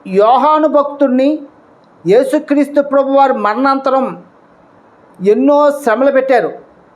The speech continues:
ఎన్నో మరణాలకు అప్పచెప్పారు. ఇంకా ఎప్పటికీ కూడా చనిపోకపోతే ఇంకా చేసేదేమీ లేక పద్మాసు దీపంలో పడిస్తారు.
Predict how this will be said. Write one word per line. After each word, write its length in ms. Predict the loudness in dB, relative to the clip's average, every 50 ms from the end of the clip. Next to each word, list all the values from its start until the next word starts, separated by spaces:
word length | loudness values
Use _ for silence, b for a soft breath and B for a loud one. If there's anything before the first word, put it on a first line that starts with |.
| _ _ _ _ _ _ _ _ _ _ _ _ -8 -2 0
ఎన్నో 440 | 0 2 2 2 2 2 2 2 0
మరణాలకు 680 | 0 -2 -2 -2 0 0 2 2 2 2 2 0 -2
అప్పచెప్పారు. 500 | -2 -2 -2 -2 0 0 0 0 0 -2 -8 -14 -20 -20 _ _ _ _ _ _ _ _ _ _ _ _ _ _ _ _ -4
ఇంకా 280 | -2 -2 0 0 0 0
ఎప్పటికీ 580 | 0 0 -2 -4 -2 -2 -2 -2 0 0 -2
కూడా 260 | 0 2 2 2 2 0
చనిపోకపోతే 1160 | -2 -2 -2 -2 -2 0 0 2 2 2 2 0 0 0 2 2 2 2 2 0 -2 -6 -14 -10
ఇంకా 180 | -8 -4 -4 -4
చేసేదేమీ 760 | -4 -2 0 2 2 2 2 0 0 0 0 2 2 0 2
లేక 480 | 2 0 0 0 0 0 0 0 -2 -4 -8 -18 -20 -20 _ _ _ -4 -4
పద్మాసు 420 | -2 -2 0 2 2 2 2 0
దీపంలో 600 | 0 2 2 2 2 2 2 2 2 0 -2 -4 -6 -4
పడిస్తారు. 440 | -4 -4 -4 -2 0 0 0 0 -2